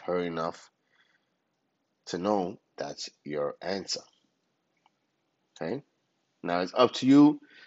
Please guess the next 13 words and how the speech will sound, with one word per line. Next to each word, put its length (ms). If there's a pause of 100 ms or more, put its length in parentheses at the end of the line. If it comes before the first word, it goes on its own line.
(120)
to 100
do 120
whatever 300
it 80
is 100
that 100
you 100
wanna 180
do 120
once 240
she 140
answers 400
you. 80